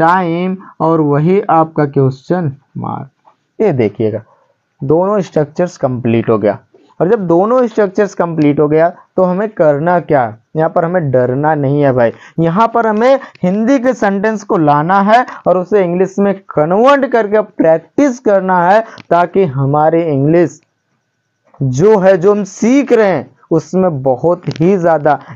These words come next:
improvement आए, ठीक है ना। तो आइए वही चीज़ें हम करते हैं। तो जैसे मैंने बोला पहला example,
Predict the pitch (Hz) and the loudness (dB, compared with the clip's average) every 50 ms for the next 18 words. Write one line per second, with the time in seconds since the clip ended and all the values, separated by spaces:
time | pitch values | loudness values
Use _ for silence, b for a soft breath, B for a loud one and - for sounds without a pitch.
0 | B 170 160 151 143 156 156 151 143 127 123 123 131 131 127 - 123 117 113 110 | B -2 -2 -2 -2 0 0 0 0 0 0 0 0 0 0 0 0 0 0 0
1 | 101 - _ _ _ - 160 156 208 233 240 233 - _ _ _ - 156 143 143 | -4 -6 _ _ _ -2 0 0 2 0 0 -2 -4 _ _ _ 0 2 2 2
2 | 151 170 202 226 233 B B B - - 170 185 202 202 226 247 214 - 226 208 | 2 2 2 2 0 B B B -2 0 2 4 4 4 2 0 0 0 0 0
3 | 180 190 208 185 185 170 - 165 156 160 - 170 160 165 190 208 202 202 - - | 0 0 -2 -2 -2 -2 -2 -2 -2 -2 -2 -2 0 0 0 0 -2 -6 -12 -10
4 | - 165 156 175 175 - 214 196 185 190 190 185 165 170 180 190 190 185 - - | -6 -2 -2 -2 -2 -2 -2 -2 -2 -2 -2 -2 -2 0 0 0 0 -2 -4 -2
5 | 151 147 147 156 175 202 214 214 190 160 151 156 160 156 151 147 143 165 165 175 | 0 0 2 2 2 2 0 0 0 -2 -2 -2 -2 -2 -4 -4 -2 0 2 2
6 | 185 185 | 2 0